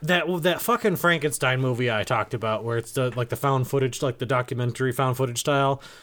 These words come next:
where it's supposed to be, like, the Frankenstein family, and, like, Mary Shelley just wrote down all their shit, and just, like,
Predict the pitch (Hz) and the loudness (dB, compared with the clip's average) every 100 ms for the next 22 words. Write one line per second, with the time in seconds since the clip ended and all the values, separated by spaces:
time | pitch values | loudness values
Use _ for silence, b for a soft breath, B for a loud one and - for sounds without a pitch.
0 | B - 160 143 131 - b b b _ | B 0 2 4 0 -4 b b b _
1 | 151 - 165 - 147 143 131 - 127 147 | -4 0 0 2 2 2 0 -4 0 0
2 | 127 127 147 127 131 143 147 147 143 135 | 0 0 0 -2 0 0 2 2 0 0
3 | 139 123 147 147 139 - 139 143 135 - | 0 -2 -2 0 0 0 0 0 -2 -2
4 | 127 139 127 143 147 143 131 131 120 - | -2 -2 0 0 2 2 0 0 0 0
5 | 147 143 - - b b b b - 175 | 0 0 -4 -14 b b b b -2 0
6 | 175 196 175 151 147 | 0 0 2 2 0